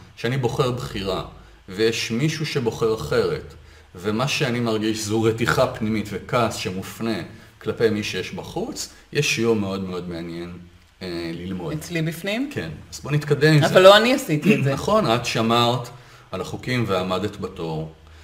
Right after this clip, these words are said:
Speaker 1: עכשיו, מה את מרגישה כשאת עומדת בתור, ואני כבר מראה פה חלק מהתהליך, והוא עוקף?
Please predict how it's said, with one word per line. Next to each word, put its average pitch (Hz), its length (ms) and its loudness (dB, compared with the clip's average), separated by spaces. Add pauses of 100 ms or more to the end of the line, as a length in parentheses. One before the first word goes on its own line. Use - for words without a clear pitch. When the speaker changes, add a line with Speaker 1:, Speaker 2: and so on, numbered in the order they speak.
(140)
Speaker 1:
עכשיו, - 180 0
מה 139 220 4
את 165 120 -2
מרגישה 120 840 -2 (380)
כשאת 107 380 -4
עומדת 98 540 -6
בתור, 104 600 0
ואני 85 140 -6
כבר 87 160 -8
מראה 82 220 -6 (100)
פה - 60 -14
חלק - 320 -6
מהתהליך, 80 760 -8 (1500)
והוא 104 320 2
עוקף? - 460 -6